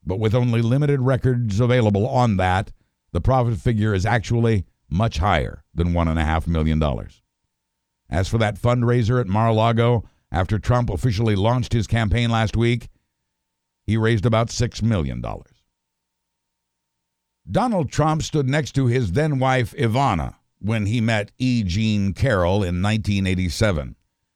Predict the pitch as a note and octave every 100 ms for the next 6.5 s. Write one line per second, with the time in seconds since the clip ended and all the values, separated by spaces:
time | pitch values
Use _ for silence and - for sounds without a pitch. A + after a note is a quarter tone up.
0 | _ _ _ _ - G3 C#3+ C3 A#2+ C3
1 | C#3+ - B2 A2+ B2+ B2+ C3 D3+ F3 F#3+
2 | A#2 - C#3 A#2+ G#2 C3+ G#2+ A2+ A2+ -
3 | C3+ G#2+ G2+ F#2+ A#2+ - C#3 A2+ D#2+ G#2
4 | F#2 A2 E2 G#2+ B2 B2 A2 F#2+ A2+ G2
5 | - C3 A2 G#2+ A2 G2 F2 G#2 B2+ -
6 | E2+ C2+ D#2 D2